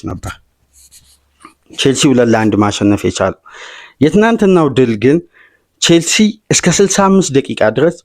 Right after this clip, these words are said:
ቢያንስ አደጋን ለመፍጠር በተደጋጋሚ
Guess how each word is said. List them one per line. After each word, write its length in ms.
ቢያንስ 420
አደጋን 400
ለመፍጠር 500
በተደጋጋሚ 720